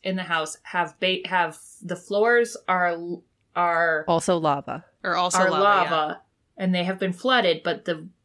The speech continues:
Speaker 1: but the basement hasn't been completely flooded.
Speaker 2: Mm-hmm.
Speaker 3: Mm-hmm.
Speaker 1: Just the floor of the basement has been flooded. Like, what's the,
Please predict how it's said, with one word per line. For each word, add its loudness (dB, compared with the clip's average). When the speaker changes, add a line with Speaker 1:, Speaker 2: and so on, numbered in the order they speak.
Speaker 1:
but -6
the -2
basement 0
hasn't -2
been -2
completely -2
flooded. -2
Speaker 2:
Mm-hmm. 4
Speaker 3:
Mm-hmm. -4
Speaker 1:
Just 0
the -4
floor 0
of 0
the 0
basement -2
has -10
been -4
flooded. -4
Like, 0
what's 0
the, 2